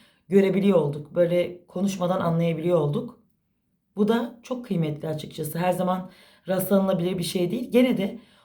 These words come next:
onda gördüğüm ve ona hiç söyleyemediğim, gene de kafamdaki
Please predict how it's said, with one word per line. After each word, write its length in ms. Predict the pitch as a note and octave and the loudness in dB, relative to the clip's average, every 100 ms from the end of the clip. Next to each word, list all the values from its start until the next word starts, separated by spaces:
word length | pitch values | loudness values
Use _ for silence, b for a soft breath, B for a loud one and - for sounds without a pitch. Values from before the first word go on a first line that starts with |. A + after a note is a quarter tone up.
| B - | B 0
onda 280 | G3+ A#3 A#3+ | 4 4 4
gördüğüm 680 | B3 A3+ G3+ G3+ A#3+ A#3+ - _ _ _ | 6 4 4 2 0 -4 -10 _ _ _
ve 120 | E3 G#3 | 2 4
ona 240 | G3+ A#3 | 6 6
hiç 180 | B3 - | 4 4
söyleyemediğim, 800 | - G#3 G#3 A3+ G#3+ D3+ D#3+ - | 2 4 6 4 2 0 -4 0
gene 220 | G#3+ A3 | 0 2
de 80 | A#3+ | 0
kafamdaki 880 | G3 F#3+ G3+ G3+ G3+ - G#3+ G#3+ | -2 0 4 4 2 2 0 -2